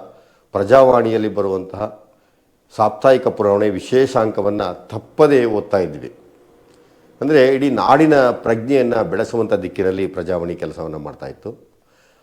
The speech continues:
ಅದಕ್ಕಿಂತ ಮಿಗಿಲಾಗಿ ಲಂಕೇಶ್ ರವರು ಬಹಳ ಪ್ರಜ್ಞಾವಂತರಾಗಿರ್ತಕ್ಕಂಥವರು ಇದ್ದಂಥವರು. ಅವರ ಪತ್ರಿಕೆಗಳಲ್ಲಿ ವಿಶೇಷವಾಗಿ ಕಥೆ, ಕಾದಂಬರಿಗಳಿಗೆ, ಕವನಗಳಿಗೆ ಹೆಚ್ಚು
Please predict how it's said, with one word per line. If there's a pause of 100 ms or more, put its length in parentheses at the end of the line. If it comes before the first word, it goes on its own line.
(120)
ಅದಕ್ಕಿಂತ
ಮಿಗಿಲಾಗಿ
ಲಂಕೇಶ್
ರವರು (100)
ಬಹಳ
ಪ್ರಜ್ಞಾವಂತರಾಗಿರ್ತಕ್ಕಂಥವರು (300)
ಇದ್ದಂಥವರು. (600)
ಅವರ
ಪತ್ರಿಕೆಗಳಲ್ಲಿ
ವಿಶೇಷವಾಗಿ (440)
ಕಥೆ,
ಕಾದಂಬರಿಗಳಿಗೆ, (680)
ಕವನಗಳಿಗೆ
ಹೆಚ್ಚು